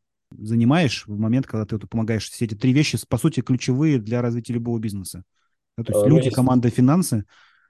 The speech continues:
Speaker 2: Это да, это про, это про менторскую деятельность. То есть я сейчас, э, ну, м,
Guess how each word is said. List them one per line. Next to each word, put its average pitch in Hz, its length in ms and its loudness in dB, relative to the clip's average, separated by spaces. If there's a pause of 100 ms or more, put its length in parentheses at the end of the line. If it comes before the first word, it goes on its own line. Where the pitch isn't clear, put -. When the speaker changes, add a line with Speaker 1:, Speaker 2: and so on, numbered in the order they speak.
(300)
Speaker 2:
Это 135 240 -4
да, 127 180 6
это 87 240 -4
про, 107 460 0
это - 240 -6
про 117 120 -2
менторскую 151 480 -2
деятельность. 80 540 -10
То - 80 -14
есть - 260 -14
я 117 80 2
сейчас, - 640 -2
э, 95 40 -6
ну, 78 880 -4
м, - 60 -20